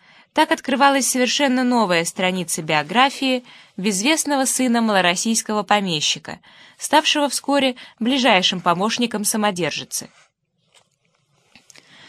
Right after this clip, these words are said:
В этой должности Александр Безбородко за короткое время проявил свои способности и прежде всего такие деловые качества, как быструю сообразительность, интуицию, прекрасный слог,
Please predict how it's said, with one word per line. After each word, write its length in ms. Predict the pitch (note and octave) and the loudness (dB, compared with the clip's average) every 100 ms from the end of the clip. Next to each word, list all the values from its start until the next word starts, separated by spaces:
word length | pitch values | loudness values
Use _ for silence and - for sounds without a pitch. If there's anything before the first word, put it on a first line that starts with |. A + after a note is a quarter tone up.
| - - | -18 -2
В 100 | G#3 | 2
этой 180 | D4 C#4+ | 2 4
должности 560 | D#4+ E4+ A#3 G3 - | 2 2 0 -2 2
Александр 500 | G3 G#3+ - C4+ B3 | 0 2 0 2 2
Безбородко 720 | G3+ G#3+ G#3+ C4 E4 - F3+ D#3+ - - | -2 0 2 2 0 -2 -6 -6 -14 -12
за 160 | G3 A3+ | -6 -2
короткое 480 | A#3 B3+ B3 A#3+ A3 | 0 0 0 -2 0
время 320 | C#4 C#4 B3+ | 0 0 0
проявил 360 | A#3 A#3 B3 | 0 2 2
свои 240 | A#3+ G#3 G3+ | 0 -2 -2
способности 880 | - F#3 F#3+ C#4 C4 B3+ - B3+ B3 - - | -2 -2 0 -2 0 -2 -2 -4 -4 -14 -10
и 80 | A3+ | -6
прежде 340 | A3+ D#4+ C4+ C4+ | 0 0 0 0
всего 300 | - B3+ C4 | 0 0 0
такие 360 | B3 - A3+ | 0 0 0
деловые 420 | F#3 G3 F#3 F#3 | 2 0 0 0
качества, 580 | F#3 C4 C#4 B3 - B3 B3 - - | 0 0 0 -4 -2 -2 -4 -18 -8
как 240 | - A3+ F#3+ | 0 0 2
быструю 420 | D4 - B3 G#3+ | -2 0 0 0
сообразительность, 1040 | - F#3+ F3 F3 B3+ C4+ B3 B3 A#3+ - | 0 0 0 0 -2 -2 -2 -2 -4 -8
интуицию, 840 | - A3 - G#3 C#4 - A#3+ A#3 A3+ - - | -6 -4 -2 0 0 -2 -2 -2 -4 -14 -14
прекрасный 560 | - A#3 C#4 D#4 B3+ G3 | -4 -2 2 0 0 -4
слог, 480 | - A#3 C#4+ C#4 | -2 0 0 0